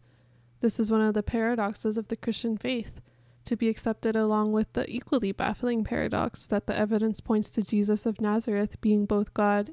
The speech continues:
and man, and yet one person. If there is a paradox in who he is, it should come as no surprise that there is one in what he did as well.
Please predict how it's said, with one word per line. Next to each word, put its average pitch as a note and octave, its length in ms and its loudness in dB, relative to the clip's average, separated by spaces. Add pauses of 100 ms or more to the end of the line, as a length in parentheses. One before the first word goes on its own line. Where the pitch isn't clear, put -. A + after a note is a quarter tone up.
(100)
and A3+ 300 0
man, A3 280 -4 (260)
and G#3+ 180 2
yet C4 280 -2 (120)
one A3+ 240 0
person. - 540 -2 (720)
If A#3+ 140 -2
there A3 160 4
is A3 120 2
a G#3+ 60 4
paradox G#3+ 500 0
in G#3+ 100 2
who G#3+ 180 4
he G#3 280 2
is, G#3+ 540 0
it A3 120 2
should A3 280 0
come A3 200 2
as G#3 140 0
no A#3+ 140 2
surprise - 600 -4
that G#3 180 -4
there G3+ 160 2
is G3+ 180 2
one G#3 180 4
in G3 100 0
what G3 140 -2
he G3+ 180 -2
did G3 400 0
as A3+ 240 -4
well. G#3 340 -2